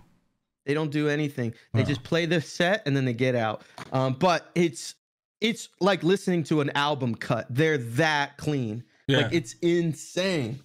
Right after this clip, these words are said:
Speaker 2: Yeah, it's almost
Speaker 1: But
Speaker 2: like you, you, you, you almost feel like they're lip syncing the shit and, like, just, like, playing you the
Speaker 1: <laughs> Yeah.
Speaker 2: album. You know?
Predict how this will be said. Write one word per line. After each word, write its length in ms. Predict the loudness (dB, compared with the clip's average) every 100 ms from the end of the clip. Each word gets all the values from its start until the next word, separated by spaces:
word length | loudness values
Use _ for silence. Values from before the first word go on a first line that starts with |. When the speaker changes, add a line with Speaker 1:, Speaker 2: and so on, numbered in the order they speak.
| _ -20 _ 0
Speaker 2:
Yeah, 160 | 2 2
it's 160 | 2 2
almost 240 | 2 4
Speaker 1:
But 60 | 2
Speaker 2:
like 160 | 2
you, 100 | 0
you, 240 | 2 2 2
you, 240 | 2 2
you 240 | 2 2
almost 260 | 2 2 2
feel 160 | 2 2
like 180 | 2
they're 160 | 2 2
lip 220 | 2 0
syncing 400 | 0 0 2 2
the 80 | 2
shit 340 | 2 0 2
and, 160 | 0 2
like, 200 | 2 2
just, 180 | 0 2
like, 280 | 2 2 4
playing 260 | 4 4
you 100 | 4
the 80 | 4
Speaker 1:
<laughs> 80 | 4
Yeah. 80 | 2
Speaker 2:
album. 320 | 2 0 -4
You 60 | -2
know? 200 | -2